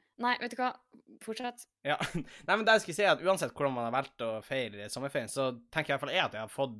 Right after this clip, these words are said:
Speaker 2: på en måte utnyttet sommerferien ganske godt, egentlig.
Speaker 1: Ja, bra.
Speaker 2: Så, eh, så jeg føler meg veldig klar før studietida, men jeg er jo litt sånn spent på, eh, for eksempel fadderperioden. Hvordan skal den løses, eh,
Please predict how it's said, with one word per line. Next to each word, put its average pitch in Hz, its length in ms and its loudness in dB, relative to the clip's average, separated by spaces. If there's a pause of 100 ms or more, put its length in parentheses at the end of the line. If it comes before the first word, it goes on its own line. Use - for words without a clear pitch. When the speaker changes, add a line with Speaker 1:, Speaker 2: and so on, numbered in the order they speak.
Speaker 2:
på - 80 -10
en 117 40 -2
måte 117 120 -8
utnyttet 120 380 -8
sommerferien 113 400 -8
ganske 117 220 -10
godt, - 260 -10
egentlig. 98 260 -20 (880)
Speaker 1:
Ja, 285 80 2 (300)
bra. 480 120 2 (160)
Speaker 2:
Så, - 220 -4
eh, 113 380 -2 (240)
så - 120 -8
jeg 139 80 -2
føler 208 140 0
meg 165 80 2
veldig 185 140 -2
klar 156 280 0
før 143 240 -2
studietida, 160 560 -4
men 120 120 -4
jeg 147 100 0
er 170 60 0
jo 139 40 -2
litt - 120 -4
sånn 123 120 -6
spent 139 400 -6
på, 110 140 -2 (100)
eh, 101 200 -4
for - 100 -18
eksempel 117 240 -12
fadderperioden. 127 760 -4 (280)
Hvordan 160 240 2
skal 139 180 2
den 135 220 0
løses, 147 640 -4 (380)
eh, 117 580 0